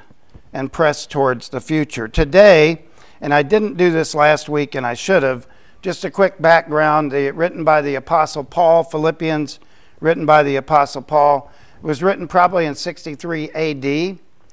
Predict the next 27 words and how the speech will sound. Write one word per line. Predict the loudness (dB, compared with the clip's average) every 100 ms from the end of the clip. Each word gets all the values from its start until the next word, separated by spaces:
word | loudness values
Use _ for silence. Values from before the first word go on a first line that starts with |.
| -20 -20 -20 -14
Uh, | -2 0 2 0 -4 -8
it | -6
was, | -4 -6 -8 -14
he | -8 -6
wrote | 0 4 4
it | 2 -4
from, | -2 2 2 -2 -8 -16 -20 -20 -4
uh, | 0 0
prison | 0 -6 -4 -4
in | -4 0
Rome, | 0 2 -2
his | -8
first | -16 -8 -4 -4 -6
imprisonment | -12 -8 -6 -4 -4 -6 -8 -16 -20 -20 -20 -20 -20 -10
in | -8 -2
Rome. | 0 2 0 -2 -8 -20 -20 -20
A | -8
key | -2 0
feature, | 2 2 0 -4
joy, | 2 4 8 8 6 -2
rejoice. | -4 -4 0 4 4 4 -2 -12 -18 -20 -20 -20 -20 -20 -20 -20 -20 -20 -20 -10
I | -6 -6
could | -6 -12 -14 -18
translation, | -6 -4 -4 0 0 0 -4 -2
my | 0
own | 0 -4
translation, | -6 -6 -4 -2 -2 -2 -8 -10